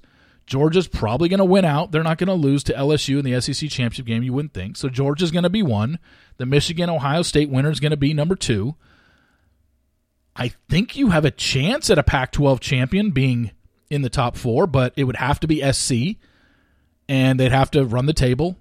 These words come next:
which means beat U C L A this week, beat Notre Dame the following week, and win the Pac-twelve championship. I don't know how easy that's gonna be, because if they don't do it,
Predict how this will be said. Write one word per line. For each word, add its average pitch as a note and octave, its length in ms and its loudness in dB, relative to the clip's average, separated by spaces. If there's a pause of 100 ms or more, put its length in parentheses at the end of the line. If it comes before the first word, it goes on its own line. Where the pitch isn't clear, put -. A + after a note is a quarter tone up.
(280)
which A#2 200 -6
means B2 200 -2
beat C#3 160 2
U D3 80 2
C D#3 140 2
L C#3+ 160 4
A C#3 80 4
this C#3 240 2
week, B2+ 280 0 (140)
beat C#3 240 0 (100)
Notre C#3 260 0
Dame C#3+ 180 2
the C#3 80 -2
following C3+ 320 2
week, C3 280 -2
and D#3+ 240 0
win D3+ 120 -2
the B2+ 160 0 (340)
Pac-twelve D3+ 420 -2
championship. C#3+ 640 -2
I C3+ 100 -2
don't G3+ 100 4
know D3+ 100 4
how C3 140 4
easy B2+ 200 2
that's C#3 220 0
gonna B2 160 0
be, A2+ 180 -4
because G#2+ 240 -6
if G#2+ 80 -8
they C#3+ 120 2
don't A3 200 2
do G3 160 8
it, - 200 -2